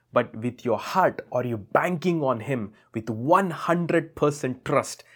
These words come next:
that he can do the very thing you're believing for? If you believe the Lord in that dimension, I want to tell you,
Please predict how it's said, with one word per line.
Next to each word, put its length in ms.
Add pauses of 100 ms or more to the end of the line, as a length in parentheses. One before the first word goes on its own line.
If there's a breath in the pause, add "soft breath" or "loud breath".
(120 soft breath)
that 140
he 200
can 340
do 260
the 120
very 360
thing 260
you're 160
believing 540
for? 300 (460 soft breath)
If 200
you 180
believe 460
the 80
Lord 320
in 160
that 240
dimension, 580 (400)
I 140
want 340
to 80
tell 320
you, 240